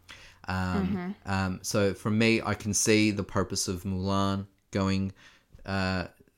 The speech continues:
Speaker 1: this way on Disney Plus. Um, I, I, I hope it, and I'll be honest, I hope it doesn't work because, again, w-, we're, we're happy to pay for a streaming service,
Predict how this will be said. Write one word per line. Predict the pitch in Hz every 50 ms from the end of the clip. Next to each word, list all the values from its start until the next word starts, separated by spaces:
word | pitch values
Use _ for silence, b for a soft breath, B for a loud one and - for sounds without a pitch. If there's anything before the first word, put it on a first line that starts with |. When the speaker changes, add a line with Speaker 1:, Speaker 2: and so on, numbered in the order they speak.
| _ _
Speaker 1:
this | - 90 92 - - -
way | 98 95 95 98 110 - - - _
on | - 95 92
Disney | 87 90 87 90 90 85
Plus. | - - - 95 107 143 202 - - - - _ b b b b b _ _ _ _ - - -
Um, | 98 95 92 92 90 90 87 85 87 - - _ _ _ _ _ _ -
I, | 92 92 92 92 92 92 90 90 87 87 85 80 - -
I, | - 92 95 92 87 - - -
I | 85 90 90 90 87 87 87 80
hope | - - 117 113 - 120
it, | - - - - _
and | 127 120 113 98 - - -
I'll | 117 113
be | 113 113 107
honest, | 92 95 92 90 - - -
I | - 104
hope | 92 87 95 82 - 87
it | 78 B B B B B B -
doesn't | - 92 85 98 73
work | 90 90 87 90 - -
because, | 95 - - - 92 87 87 85 - - B B B B _ _ _ _ _ _ _ _ _ _ _ _ _ _ _ _ _ _
again, | - 107 101 101 90 87 85 - - _ _ _ _ _ _ _ - - _ _ _ _
w-, | - 92 82 64 - 117 117 123 -
we're, | - 135 151 147
we're | 120 147 160
happy | 151 170 156 139 165
to | 127 123
pay | 110 - 123 107 101
for | - - 101
a | 98
streaming | - - - 101 92 87 87 90
service, | - - 90 90 90 - - - 98 - - -